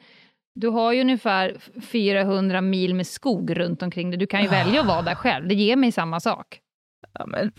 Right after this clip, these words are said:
Speaker 2: slår inte rastlösheten till?
Speaker 1: Men Anna, vi, vi behöver inte, alltså när du, din ultimata packningsväska är ju en stråhatt,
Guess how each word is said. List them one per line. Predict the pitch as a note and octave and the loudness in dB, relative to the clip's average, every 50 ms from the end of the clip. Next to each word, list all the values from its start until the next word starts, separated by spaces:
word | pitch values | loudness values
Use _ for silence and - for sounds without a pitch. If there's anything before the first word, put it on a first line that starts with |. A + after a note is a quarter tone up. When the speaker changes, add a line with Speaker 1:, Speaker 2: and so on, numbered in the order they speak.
| - - - | -12 -12 -10
Speaker 2:
slår | G#3+ - - - - C#4 D4 D#4 E4+ F4+ D#4+ | -10 -10 -6 -4 -2 0 2 2 2 2 2
inte | E4+ D#4 D4 - - B3 | 2 2 0 0 0 0
rastlösheten | A3+ C4 D4 - - - - A3 G#3+ G3+ - - D4+ D#4 E4 D4+ - - G3 F3+ F3+ | 0 0 -2 -4 -6 -6 -2 0 0 0 0 0 0 0 0 0 -2 -2 -2 -2 -2
till? | - - - D#4+ F#3+ D#3 C4 | -2 -2 -2 0 2 2 2
Speaker 1:
Men | C#4 - | 2 0
Anna, | - C4+ C4 C4 C4+ | 0 2 2 2 2
vi, | B3 C4+ C#4+ C#4+ D4 C#4+ C#4 - | 2 2 0 2 2 0 0 0
vi | B3 A3+ C#4+ C#4+ C4 B3 | 0 0 0 0 0 0
behöver | A3+ C#4 C#4 C#4+ C#4 | 0 0 0 0 0
inte, | B3 B3 - B3+ - | 0 0 -2 -2 -2
alltså | - C4 C#4 | -2 -2 0
när | C4+ C4+ C#4 | 2 2 2
du, | A#3+ D4 D4+ C4+ - | 2 0 0 -2 -4
din | - A3+ C4+ C#4 C#4 C#4+ | -4 -2 0 0 2 2
ultimata | D4 D4 C4 - D4+ C4 C4+ C4+ C4+ C4 B3+ C4 - - B3 | 2 0 0 2 2 4 4 4 4 4 2 2 0 -2 -4
packningsväska | - - B3+ B3 - - - A3+ A3 G#3 - A#3+ B3 A#3+ - - A#3 | -2 -2 -4 -4 -4 -2 0 0 0 2 2 0 0 0 0 -2 0
är | A3 | 2
ju | G#3 | 2
en | G#3 F#3+ | 2 0
stråhatt, | - - - - C4 C4 C#4 B3+ G#3+ A3 G3+ E3+ A3+ A#3 A#3 - _ - - | -2 -4 -4 -2 0 2 2 2 2 2 2 2 2 0 0 0 _ -14 -20